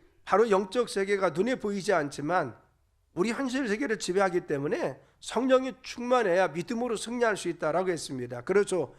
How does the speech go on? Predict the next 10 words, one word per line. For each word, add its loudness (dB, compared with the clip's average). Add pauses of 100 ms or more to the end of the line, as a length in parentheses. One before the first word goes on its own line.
(160)
우리의 2
삶은 0 (480)
영적인 0
전쟁터에 0
있는 2
것과 -2
같이 -2
늘 2 (280)
싸움에 4
있습니다. -10